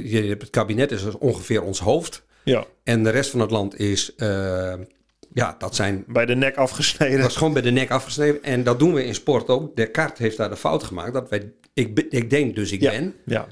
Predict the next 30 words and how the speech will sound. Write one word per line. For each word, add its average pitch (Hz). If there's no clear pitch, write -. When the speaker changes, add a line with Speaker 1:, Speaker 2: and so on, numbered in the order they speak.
Speaker 1:
Dus 139
we 117
hebben 117
een 95
psycholoog 135
voor 104
het 98
hoofd 180
en 113
we 107
hebben 101
een 90
fysieke 139
trainer 120
voor 104
het 95
lichaam. 87
Terwijl 113
iedereen 175
weet 151
dat 117
dat 101
hoofd 143
en 107
het 92
lichaam 107
en 95
het 92
hart 120
gewoon 104